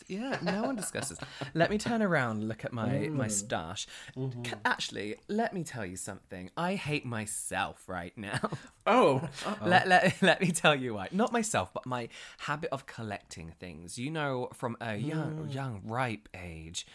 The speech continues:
Speaker 1: um, I
Speaker 2: Ripe,
Speaker 1: collected
Speaker 2: yeah.
Speaker 1: key rings.
Speaker 2: You
Speaker 1: I
Speaker 2: did.
Speaker 1: go through stages where I like something and I collect it and I have to have all of it.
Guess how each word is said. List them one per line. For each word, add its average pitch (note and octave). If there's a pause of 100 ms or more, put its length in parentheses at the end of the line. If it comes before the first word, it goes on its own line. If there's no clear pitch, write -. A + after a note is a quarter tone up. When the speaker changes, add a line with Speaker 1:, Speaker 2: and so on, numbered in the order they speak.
(280)
Speaker 1:
um, G2
I C3+
Speaker 2:
Ripe, G2+
Speaker 1:
collected G2
Speaker 2:
yeah. -
Speaker 1:
key C3+
rings. G3+
Speaker 2:
You C3+ (260)
Speaker 1:
I A2 (120)
Speaker 2:
did. C3+
Speaker 1:
go D3+
through D#3+
stages C#3+
where A#2+
I A#2
like A#2+
something A2+
and A#2
I A#2
collect -
it -
and G#2
I G2
have A2+
to -
have G#2+ (100)
all C3
of C#3
it. D3